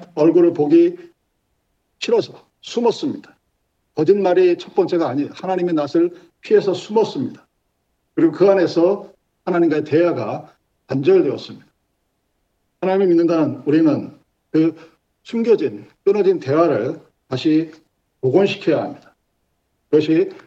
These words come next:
어, 믿음의 삶이 이 땅에 하나님의 나라라는 그 정의와 공의라는 그 사상을 실천해가면서 살아갈 수 있는 그 모습일 것입니다.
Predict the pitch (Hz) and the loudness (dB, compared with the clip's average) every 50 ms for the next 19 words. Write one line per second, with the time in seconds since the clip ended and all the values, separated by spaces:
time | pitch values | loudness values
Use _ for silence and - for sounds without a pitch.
0 | _ _ _ 123 117 117 117 135 143 156 151 151 151 147 - 170 170 160 147 123 | _ _ _ -12 -12 -8 -6 -4 -2 -2 0 0 0 0 0 0 0 2 2 0
1 | 101 95 - - - 147 151 185 170 170 170 160 143 143 165 170 - - 185 180 | -2 -4 -6 -6 -6 -2 0 2 2 4 4 4 4 2 0 -2 -6 -6 -4 -2
2 | 175 170 175 175 160 135 127 165 185 202 202 185 165 165 139 117 - - - - | 0 0 2 2 2 2 2 4 4 4 4 2 2 0 -2 -4 -6 -10 -12 -12
3 | 143 - - 143 156 185 190 190 160 - - - - - 139 160 180 196 190 175 | -12 -4 -2 -2 0 0 0 0 0 -2 -2 -4 -6 -2 0 0 2 2 2 0
4 | 135 123 139 - - _ _ _ _ _ _ _ - 151 147 - 185 190 190 202 | 0 -2 -6 -10 -14 _ _ _ _ _ _ _ -2 -2 0 0 -2 0 2 2
5 | 175 165 170 170 - 220 220 - - 214 208 196 170 180 165 156 147 165 160 - | 2 4 2 0 -2 -6 -10 -8 -6 -2 0 2 2 2 2 2 0 -2 -2 -2
6 | 185 185 175 170 156 139 - - 131 120 123 135 160 185 - - _ _ _ _ | -2 0 0 0 0 0 -2 -4 -4 -2 -2 -2 -2 -4 -6 -10 _ _ _ _
7 | _ _ _ 143 139 135 120 123 117 - 156 175 175 170 139 - - 107 92 - | _ _ _ -6 -4 -4 -4 -6 -2 0 2 2 2 0 -4 -6 -8 -12 -16 -18